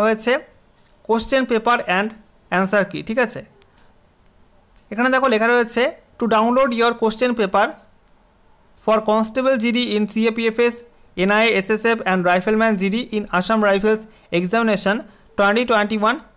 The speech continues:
click here to generate it।" তো এখানে তোমাদের এই click here লেখা রয়েছে, এখানে তোমাদের ক্লিক করতে হবে। ক্লিক করে তোমরা কিন্তু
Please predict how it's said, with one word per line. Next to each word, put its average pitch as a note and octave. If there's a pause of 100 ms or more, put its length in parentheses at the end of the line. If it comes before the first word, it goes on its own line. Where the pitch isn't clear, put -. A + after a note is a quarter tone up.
(120)
click C4+
here A3
to C4 (100)
generate F#3+
it।" D3 (560)
তো -
এখানে B3+
তোমাদের B3+ (140)
এই G#3
click A#3+
here G#3 (220)
লেখা G3
রয়েছে, A3 (360)
এখানে G#3+
তোমাদের A3
ক্লিক A3
করতে D#3
হবে। D3+
ক্লিক A#3
করে B3+
তোমরা G3+
কিন্তু G#3